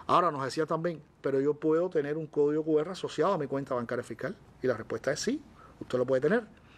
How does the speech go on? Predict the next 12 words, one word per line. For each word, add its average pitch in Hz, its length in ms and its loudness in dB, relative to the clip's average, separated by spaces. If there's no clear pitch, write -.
"¿Y 131 40 -4
usted 131 180 -2
puede 151 120 4
hacer 160 140 0
un 160 60 0
cobro?". 226 340 2
Sí, 226 260 -2
lo 190 160 -2
puede 131 160 -6
hacer 123 160 -8
un 135 60 -4
cobro, 196 340 2